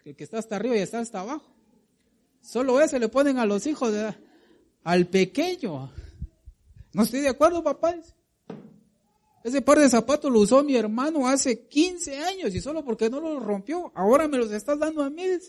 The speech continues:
No estoy de acuerdo. Hay que hablar.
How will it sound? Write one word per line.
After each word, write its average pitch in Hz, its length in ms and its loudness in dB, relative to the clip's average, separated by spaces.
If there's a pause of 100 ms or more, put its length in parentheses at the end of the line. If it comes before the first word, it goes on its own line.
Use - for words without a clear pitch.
(800)
No 247 300 2
estoy 302 420 -6
de 294 80 -6
acuerdo. 277 500 -8 (600)
Hay 131 100 -16
que - 120 -8
hablar. 139 480 -2